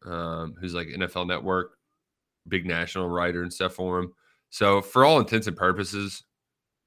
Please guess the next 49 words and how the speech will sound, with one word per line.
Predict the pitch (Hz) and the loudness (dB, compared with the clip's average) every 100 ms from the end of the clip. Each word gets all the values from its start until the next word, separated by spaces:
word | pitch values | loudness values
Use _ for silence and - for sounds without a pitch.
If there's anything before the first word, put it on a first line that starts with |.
| _ _ _ | _ _ _
uh, | 90 92 85 | 2 4 4
but | 95 | 8
I, | 101 123 110 | 8 8 4
I | 113 | 0
have, | 131 120 | 0 4
I | 120 | 4
don't | 165 | 4
think | 160 156 | 2 0
I've | 139 | 0
seen | 143 143 | 0 0
a | 117 | 2
press | 110 107 | 0 0
release | 98 95 95 | 0 -2 -2
from | 98 92 | -2 -2
the | 90 | 0
Rams. | 85 85 76 82 | 0 0 -2 -6
So, | 90 85 - _ _ _ - | -2 -2 -4 _ _ _ -4
uh, | 95 90 85 - | 2 2 2 6
we're | 123 | 10
actually | 143 180 165 | 10 8 2
gonna | 127 117 | 0 2
get | 120 117 | 2 0
to | - 117 107 95 - _ _ _ _ | 0 2 2 0 -4 _ _ _ _
Sean | - 127 127 | 0 4 4
McVay | 123 90 98 110 | 4 2 4 6
is | 101 - | 4 2
talking | 98 98 95 | 0 2 0
at | 90 | -4
the | |
combine | 90 98 92 90 87 85 82 82 82 80 | -4 0 2 4 2 2 0 0 -4 -6
on, | 80 | -10
like, | 78 | -10
Wednesday | 85 85 90 78 | -6 -4 -4 -8
or | 73 | -10
something. | - 80 - 85 | -14 -16 -16 -16
So | - 87 85 - _ _ _ _ _ - | -8 -6 -6 -10 _ _ _ _ _ 2
interested | 135 147 127 127 | 6 6 4 -2
to | 107 | -2
hear | 117 | 0
his | 110 113 | 0 -2
thoughts | - 85 82 | -2 -2 -2
about | 82 80 | -4 -4
Cohen | - 85 82 82 | -4 -6 -6 -8
and | 82 | -6
how | 90 85 | -2 -2
all | 82 | -2
that | 78 76 | -4 -6
went | 73 | -10
down. | 69 | -18